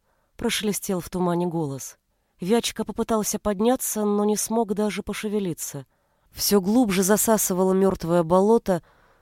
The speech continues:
но не душащий страх поглотил, а тихая ласка, и не было сил ей сопротивляться.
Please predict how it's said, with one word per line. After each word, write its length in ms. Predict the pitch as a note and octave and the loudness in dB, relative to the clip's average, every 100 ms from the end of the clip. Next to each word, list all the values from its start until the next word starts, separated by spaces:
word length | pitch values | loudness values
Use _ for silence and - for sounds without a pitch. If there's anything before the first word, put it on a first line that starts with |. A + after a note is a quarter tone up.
| _ - | _ -6
но 300 | F3+ G3 G3+ | 0 2 4
не 300 | G3+ G3+ E3 | 2 0 -2
душащий 680 | F3+ D3+ G#3 A3 G#3 - G#3+ | -8 -6 -6 -4 -4 -4 -6
страх 380 | - A3+ F#3+ - | -2 0 0 0
поглотил, 680 | D#3 D3 D3 - D3 C3+ _ _ _ _ _ _ | -4 -4 -4 -4 -6 -8 _ _ _ _ _ _
а 100 | E3+ | -10
тихая 440 | - A3+ - A3 G#3+ | -4 -4 0 2 4
ласка, 540 | F3+ C#3 - - B2+ _ _ _ _ _ _ _ _ _ | 2 2 -2 -6 -12 _ _ _ _ _ _ _ _ _
и 80 | - | -4
не 200 | D#3+ A3 | 2 2
было 240 | F#3 F3+ E3+ | 4 2 2
сил 280 | - F3+ | 0 0
ей 200 | D#3+ D3+ | 0 -2
сопротивляться. 960 | C#3 D3+ D#3+ - D#3 C#3+ C3+ - - | -4 -6 -6 -4 -4 -4 -6 -8 -10